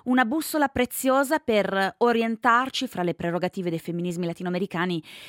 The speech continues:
e anche per comprendere le sue distanze da quello europeo occidentale. In questo senso, nel curare tutta questa, eh, settimana della Rete due dedicata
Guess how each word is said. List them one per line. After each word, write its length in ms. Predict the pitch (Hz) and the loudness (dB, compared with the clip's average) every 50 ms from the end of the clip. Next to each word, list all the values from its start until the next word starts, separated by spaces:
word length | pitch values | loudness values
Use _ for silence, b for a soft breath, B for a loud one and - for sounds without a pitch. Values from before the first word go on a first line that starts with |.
| B B | B B
e 60 | 220 | 0
anche 200 | 240 269 - 311 | 0 2 0 -2
per 180 | - 233 226 | -2 -4 -4
comprendere 480 | - 202 202 190 - 214 220 226 240 233 | -4 -4 -6 -2 0 0 0 2 2 2
le 100 | 208 185 | 2 0
sue 180 | 175 - 202 180 | -2 -4 -6 -6
distanze 680 | 170 170 - - - - 156 - 131 139 143 - - | -6 -8 -8 -4 -4 -4 -4 -4 -8 -14 -12 -10 -8
da 120 | 151 156 151 | -8 -8 -4
quello 340 | - 190 185 180 180 170 - | -2 0 2 2 0 0 -2
europeo 500 | - 185 175 165 175 170 - 165 156 156 | -4 -4 -4 -4 -6 -6 -6 -6 -6 -6
occidentale. 720 | 156 156 - - - 165 151 156 156 160 - - 123 147 190 | -6 -8 -8 -10 -8 -6 -6 -6 -6 -6 -8 -8 -8 -4 -4
In 120 | 254 262 | -4 -2
questo 280 | - 294 262 - - 196 | -2 -4 -6 -6 -10 -12
senso, 500 | 180 - 180 147 139 143 151 - - 170 | -8 -6 -6 -6 -6 -8 -10 -10 -8 -8
nel 160 | 185 214 214 | -8 -8 -8
curare 500 | - - 165 170 180 190 208 185 156 - _ _ _ _ _ _ _ - - - | -10 -10 -6 -2 0 0 0 -2 -2 -6 _ _ _ _ _ _ _ -20 -20 -16
tutta 240 | - - - - 233 | -16 -12 -8 -8 -8
questa, 400 | - 196 170 - - - 165 160 B B B B B B | -6 -6 -8 -8 -8 -6 -8 -8 B B B B B B
eh, 200 | B - 165 151 151 | B -8 -8 -8 -8
settimana 540 | - - 185 170 - - 220 - 311 180 156 | -10 -10 -10 -10 -6 -2 0 0 0 0 -2
della 200 | 143 151 151 151 | -4 -8 -8 -8
Rete 240 | 156 160 - 180 | -10 -10 -10 -8
due 180 | 170 196 226 185 | -4 -2 -2 -2
dedicata 500 | 156 143 151 160 - 190 180 - 175 160 | -2 -2 -6 -8 -8 -8 -6 -6 -6 -8